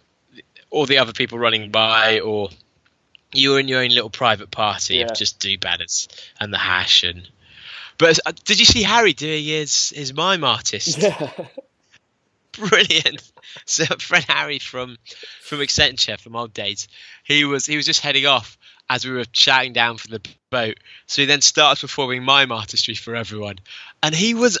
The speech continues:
Speaker 1: unbelievably good at it.
Speaker 2: Oh, was he? <laughs> Oh no, you did
Speaker 1: Um,
Speaker 2: the video, the video you did, didn't it? Yeah, it's always really difficult to tell 'cause everyone's dressed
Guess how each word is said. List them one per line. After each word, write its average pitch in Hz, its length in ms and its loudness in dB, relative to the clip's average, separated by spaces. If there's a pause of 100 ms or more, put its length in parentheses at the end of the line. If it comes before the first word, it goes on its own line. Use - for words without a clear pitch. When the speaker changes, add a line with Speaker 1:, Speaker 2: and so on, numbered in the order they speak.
(220)
Speaker 1:
unbelievably 240 880 4
good 277 200 4
at 294 100 2
it. - 220 2
Speaker 2:
Oh, 196 60 6
was 302 200 4
he? 185 360 0 (180)
<laughs> - 100 0 (600)
Oh 359 40 2
no, 381 100 -2
you 381 220 4
did 381 120 -2
Speaker 1:
Um, 277 160 8
Speaker 2:
the 370 120 0
video, 311 260 2
the 240 80 -6
video 330 280 -6
you 233 160 -4
did, 202 160 0
didn't 277 160 -8
it? 196 40 -8
Yeah, 247 140 -2 (500)
it's - 100 -8
always 294 160 0
really 269 140 -4
difficult 202 360 -6
to 185 60 -10
tell 226 280 2
'cause 160 160 -4
everyone's 160 400 0
dressed - 420 -8